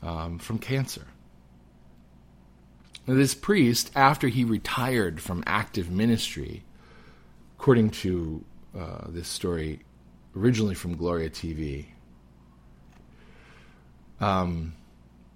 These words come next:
he returned to the old mass of his youth. It's what he grew up with, and when he was no longer in a public setting where he was compelled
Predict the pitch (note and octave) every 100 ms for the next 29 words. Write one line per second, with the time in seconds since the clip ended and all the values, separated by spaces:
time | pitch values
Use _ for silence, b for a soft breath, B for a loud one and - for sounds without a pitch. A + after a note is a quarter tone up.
0 | - - - - - - A2+ A2+ - C#3+
1 | C#3 - - A2+ A2 - - - - G#2+
2 | A2 A#2 A#2 A#2 - - - - - -
3 | - G#2 F#2+ D#2+ D#2+ - E2 F2+ F2 G#2+
4 | - - - - - - - - - -
5 | - - - - - - - - - -
6 | - D#2+ D2+ F2+ G2 G#2 F2+ D2+ - -
7 | F2 D#2 C#2+ C#2 C#2+ - b b b b
8 | b - F2+ F2+ D#2+ D2+ E2+ G#2 G#2+ F#2
9 | E2+ D#2+ D2 - G2 G2+ - - D2+ E2+
10 | E2 - - - - - - - - -
11 | - - E2 D#2 D#2 D#2 - - D#2+ C#2+
12 | - D2+ D2+ B2 A2+